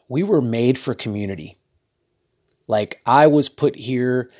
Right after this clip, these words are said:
you know, on this earth during this period of time to help those folks and to connect with and to relate with the folks that are on this earth right now. And we're all involved in community together.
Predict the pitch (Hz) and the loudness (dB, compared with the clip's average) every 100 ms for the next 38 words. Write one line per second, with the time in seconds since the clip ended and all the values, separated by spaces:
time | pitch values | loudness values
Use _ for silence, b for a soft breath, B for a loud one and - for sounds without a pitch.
0 | b b b b 107 104 - - 123 127 | b b b b -6 -6 -6 -2 -2 0
1 | 127 - 120 120 117 110 107 110 135 - | 0 0 -2 -2 -4 -4 -2 0 0 0
2 | 135 131 120 104 - 113 113 110 - - | 0 2 0 -4 -6 -4 -4 -6 -6 -2
3 | 120 - 113 123 135 - 127 123 131 - | -4 -4 -2 0 0 0 0 0 2 2
4 | - - _ _ _ 123 107 110 - 110 | 2 0 _ _ _ -12 -8 -8 -6 -4
5 | 127 - 117 127 131 120 117 110 95 104 | -4 -4 -2 0 0 -6 -6 -6 -4 -2
6 | 117 135 131 110 104 - _ _ - - | 0 0 -2 -6 -8 -20 _ _ -16 -4
7 | 123 127 - 123 110 - 117 120 120 - | 0 2 2 0 -2 -2 -4 -2 -4 -4
8 | 117 113 - 107 107 104 110 104 95 107 | -4 -6 -4 -4 -4 -4 -6 -4 -6 -4
9 | 110 120 - 117 120 120 117 107 117 117 | -2 0 4 6 6 4 2 2 4 4
10 | 117 110 110 113 117 117 110 104 113 120 | 0 -6 -6 -4 -4 -4 -6 -2 -2 0
11 | 139 | -4